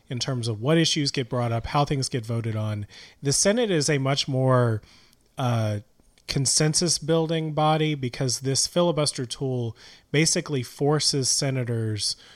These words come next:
to consider the viewpoint and incorporate the viewpoint of the minority party if they have at least forty seats. Um, and it was a point of pride for the Senate for a very long time. And it was a point of pride for longtime senators like John McCain,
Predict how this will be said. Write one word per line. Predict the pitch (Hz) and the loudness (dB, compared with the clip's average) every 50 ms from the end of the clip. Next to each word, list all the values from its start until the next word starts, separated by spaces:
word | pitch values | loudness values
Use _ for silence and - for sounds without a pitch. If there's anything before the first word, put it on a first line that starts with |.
| - _ | -20 _
to | - - 139 120 | -8 -6 -6 -6
consider | - 123 120 113 - - 151 151 165 156 | -4 -4 -2 0 0 2 2 2 2 0
the | 139 139 | 0 -2
viewpoint | 120 123 127 127 120 - - 131 120 117 113 113 107 104 104 - | -2 -2 -2 -2 -2 -2 -2 -2 -2 0 0 -2 -2 -4 -6 -8
and | - 120 113 | -6 -4 -2
incorporate | 113 113 113 - - 170 180 175 - 165 143 131 123 | -2 -2 -4 0 2 4 4 4 2 0 0 0 -2
the | 117 110 | -4 -4
viewpoint | 104 120 117 113 - 117 117 113 | -4 -4 -4 -4 -4 -4 -4 -4
of | 113 107 | -4 -4
the | 107 | -4
minority | 107 110 113 117 117 120 120 117 113 | -4 -4 -2 -2 -2 -2 -2 -4 -4
party | - - 127 120 123 127 123 123 117 - - - - - _ _ - | -4 -2 -2 -2 0 0 -2 -2 -4 -6 -12 -20 -20 -20 _ _ -10
if | 190 139 139 - | -6 -6 -6 -4
they | - 143 135 | -2 -2 0
have | 120 117 135 131 127 120 | 0 0 0 -2 -2 -2
at | 117 110 - | -4 -6 -4
least | 117 123 131 127 - - - - | -2 -2 0 0 0 -2 -4 -8
forty | - - 135 131 127 123 117 | -6 -4 -2 -2 0 0 0
seats. | - - - 127 143 170 - - - - - - - - - - - - _ _ _ - | 0 0 0 -2 -2 -4 -6 -4 -4 -2 -4 -4 -6 -14 -20 -20 -20 -20 _ _ _ -10
Um, | - 135 131 123 123 120 113 110 107 113 131 - - | -4 -2 0 0 0 0 -2 -4 -6 -8 -10 -6 -4
and | 165 151 143 | 0 2 2
it | 156 151 | 2 0
was | 135 143 143 135 | 0 -2 0 0
a | 151 139 135 127 | 2 2 2 0
point | - - - 196 226 254 | 0 0 2 2 2 2
of | 214 - | 0 2
pride | - 170 185 220 208 165 | 4 4 4 4 4 2
for | - 151 | 0 -2
the | 127 123 | 0 0
Senate | - - 139 123 120 120 | 0 0 0 0 -2 -2
for | - 143 | -2 -2
a | 127 123 | 0 2
very | 143 151 165 165 | 2 4 4 4
long | 156 147 147 147 143 | 4 2 2 0 -2
time. | - 156 151 139 123 | -2 -2 -2 0 0
And | 113 110 | -2 -2
it | 113 123 | -2 -2
was | 135 135 | 0 0
a | 143 139 | 0 0
point | 123 - - 175 190 202 | 0 0 0 2 2 2
of | 190 - | 0 -2
pride | - - 156 151 151 143 139 135 131 123 117 - - - - - - _ | -2 0 2 4 4 4 4 2 0 -2 -6 -10 -20 -20 -20 -20 -20 _
for | - - 135 123 | -4 -2 0 0
longtime | 117 117 127 151 156 160 151 - 160 147 139 131 | 2 4 4 4 4 2 2 0 0 2 2 2
senators | - - 139 139 139 131 127 123 120 117 - | 0 0 0 0 0 0 0 0 0 0 0
like | 135 117 110 | -2 -4 -2
John | - - 120 123 120 | -2 -2 -2 -2 -2
McCain, | 120 113 - - 131 127 123 120 120 117 113 110 | -2 -4 -4 -4 -2 0 0 0 0 -2 -2 -4